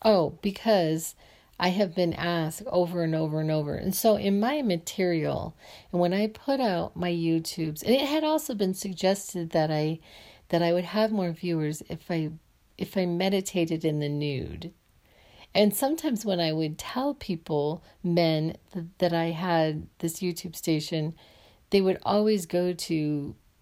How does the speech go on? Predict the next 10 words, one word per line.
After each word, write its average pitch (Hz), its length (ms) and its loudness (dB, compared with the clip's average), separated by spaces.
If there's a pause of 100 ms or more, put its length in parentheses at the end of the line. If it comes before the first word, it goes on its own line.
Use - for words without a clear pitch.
(760)
like, 175 300 0 (840)
that 175 180 4
I 175 160 4
was 170 220 2
putting 185 360 -2
out 160 200 -2
some 180 420 0
kind 175 260 -2
of 165 120 -2
sexual, 156 840 -2